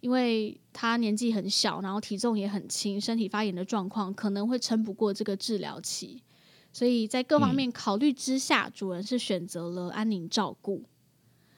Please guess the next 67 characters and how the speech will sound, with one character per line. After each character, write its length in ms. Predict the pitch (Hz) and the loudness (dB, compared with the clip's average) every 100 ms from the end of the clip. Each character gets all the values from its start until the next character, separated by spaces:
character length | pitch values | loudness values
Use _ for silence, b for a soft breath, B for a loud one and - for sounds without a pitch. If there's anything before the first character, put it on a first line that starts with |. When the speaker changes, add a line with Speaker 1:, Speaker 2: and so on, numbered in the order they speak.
| b - | b -2
Speaker 1:
那 200 | 262 247 | 2 2
在 200 | 269 269 | 4 2
检 280 | - 233 220 | 4 2 4
查 160 | 220 | 2
后 160 | 233 302 | 4 4
的 120 | 226 | 4
两 260 | 214 190 185 | 2 0 -2
周 180 | 226 233 | 0 0
开 240 | 233 226 | 0 0
始 220 | 226 - | 0 -4
呢， 80 | 185 | -4
Speaker 2:
嗯。 40 | |
Speaker 1:
猫 100 | 208 214 | -2 0
咪 160 | 226 | -2
出 180 | 226 240 | -2 -2
现 240 | 240 233 | 0 0
一 80 | 240 | -2
些 320 | 233 220 208 214 _ _ | -2 -2 -2 -4 _ _
跛 160 | 202 | -6
脚 220 | 214 208 147 | -2 -2 -2
的 100 | 170 | -8
行 380 | - 180 165 | -8 -8 -8
为， 280 | 196 117 226 226 | -8 -8 -10 -12
然 100 | 170 | -8
后 140 | 208 | -4
七 180 | 208 277 | -2 2
个 140 | 277 | 4
月 160 | 240 247 | 4 4
大 220 | 240 190 | 2 -2
的 100 | 185 | -2
时 220 | 202 - | -6 -6
候， 320 | - 214 165 B B B B _ | -4 -2 -4 B B B B _
病 200 | 277 214 | 0 0
情 420 | 202 190 139 170 | -2 -6 -8 -8
就 140 | 214 214 | -6 -4
突 140 | 214 | -2
然 180 | 190 180 | -4 -4
急 220 | - 175 | -8 -10
转 260 | 185 185 170 | -6 -4 -4
直 180 | - 117 | -10 -10
下， 380 | - - - b b b b | -6 -6 -6 b b b b
然 120 | - | -10
后 280 | 196 214 214 | -4 -2 -2
也 180 | 196 196 | 0 0
发 180 | 226 226 | 2 0
生 200 | 233 226 | 0 0
了 120 | 202 | 0
病 240 | - 233 | 0 0
毒 220 | 208 180 190 | 0 -2 -2
侵 240 | - 220 | -2 0
入 160 | 226 214 | 0 0
神 240 | 190 170 | -2 -4
经， 220 | 196 202 | -4 -2
眼 120 | 185 | -2
睛 220 | 180 185 202 | -4 -4 -2
失 300 | - 190 180 | -2 -2 -2
明， 300 | 180 92 180 | -4 -6 -6
然 120 | 180 | -4
后 80 | 196 | -4
开 160 | 202 | -4
始 160 | 202 170 | -4 -4
渐 220 | - 214 | 0 0
渐 160 | 202 185 | 2 -2
的 80 | 165 | -4
不 140 | 190 | -4
吃 320 | - - 170 | -2 -2 -4
饭。 240 | 190 - | -6 -6